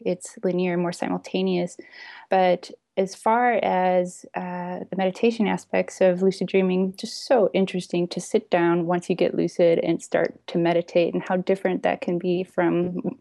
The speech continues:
at least for me, my waking experiences. And I think that has a lot of,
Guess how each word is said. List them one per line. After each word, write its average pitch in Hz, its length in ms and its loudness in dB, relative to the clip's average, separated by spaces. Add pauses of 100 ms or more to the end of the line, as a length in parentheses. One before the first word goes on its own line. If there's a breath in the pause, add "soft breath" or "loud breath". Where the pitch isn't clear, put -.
(140)
at 180 140 4
least 214 160 4
for 202 140 0
me, 190 200 4
my 180 160 0
waking 180 400 0
experiences. 180 880 -4 (480 loud breath)
And 190 280 4
I 202 60 -2
think - 240 -2
that - 220 2
has 208 380 0
a 208 80 2
lot 185 220 4
of, 214 180 2